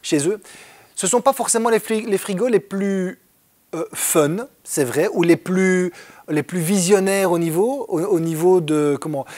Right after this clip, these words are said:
des technologies, des applications, et cetera. Ça n'en reste pas moins des frigos de qualité. Et en fait, f-, faut, il faut bien distinguer ce dont on a besoin. Est-ce qu'on a besoin, alors, faut savoir qu'il y a des gens qui aiment bien, c'est pas une critique, mais est-ce qu'on a besoin d'un, d'un grand frigo avec un immense écran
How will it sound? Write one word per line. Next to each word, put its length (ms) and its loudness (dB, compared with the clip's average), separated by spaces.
des 320 0
technologies, 520 -2
des 120 0
applications, 400 -4
et 60 -10
cetera. 320 -6
Ça 160 -6
n'en 100 -2
reste 180 -8
pas 100 -8
moins 140 -6
des 120 -8
frigos 240 -6
de 40 -14
qualité. 440 -8
Et 60 -4
en 60 -4
fait, 260 -6
f-, 220 -18
faut, 300 -10
il 40 -10
faut 140 -12
bien 160 2
distinguer 380 -2
ce 100 -2
dont 160 0
on 80 0
a 80 0
besoin. 220 -2
Est-ce 160 -6
qu'on 80 -6
a 80 0
besoin, 320 -2
alors, 120 -10
faut 80 -18
savoir 160 -4
qu'il 120 -10
y 20 -14
a 140 -14
des 40 -16
gens 140 -12
qui 80 -12
aiment 60 -8
bien, 100 -4
c'est 80 -6
pas 120 -8
une 60 -6
critique, 280 -8
mais 80 -6
est-ce 160 -10
qu'on 60 -4
a 40 0
besoin 160 -2
d'un, 300 0
d'un 340 -6
grand 300 2
frigo 260 0
avec 240 2
un 100 -2
immense 460 0
écran 460 2